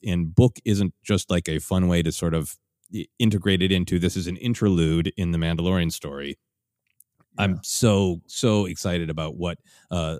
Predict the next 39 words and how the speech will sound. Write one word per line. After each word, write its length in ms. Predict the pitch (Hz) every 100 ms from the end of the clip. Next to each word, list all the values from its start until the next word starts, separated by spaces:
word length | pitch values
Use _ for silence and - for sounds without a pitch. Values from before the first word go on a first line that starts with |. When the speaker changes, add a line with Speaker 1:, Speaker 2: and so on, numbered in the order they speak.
| -
Speaker 1:
the 260 | - 98 90
Book 320 | 85 92 - -
of 360 | 87 82 73 - _ _
usually 320 | 95 95 90 87
means, 360 | 87 82 73
to 40 | 87 85
the, 80 | - -
to 80 | 98
the 120 | 87
point 340 | - 113 101
where 240 | 98 90 85
I 100 | 82
decided 440 | 82 98 87 80
to 220 | - 85 80
look 320 | 104 113 -
it 80 | 104
up 200 | 95 - -
on, 420 | 92 85 85 82 _ _
uh, 220 | 87 87 82
Merriam-Webster 880 | 110 120 113 104 104 - 98 95 87 - -
<laughs> 260 | 147 147 131
dictionary. 640 | 120 110 - 87 76 78 80 - - -
Uh, 300 | 90 78 78 - - - -
and 240 | 101 95 - _ 110
I 80 |
think 180 | 113 135
we 60 | 127
all 100 | 107
have 180 | 104 85
just 200 | 95 -
kind 120 | 95
of 60 |
a 40 | 82
general 300 | 80 101 82
cultural 380 | - 208 - 101
understanding 500 | 85 78 - 76 76
of 120 | 73
it, 100 | 95 127
but 260 | 87 82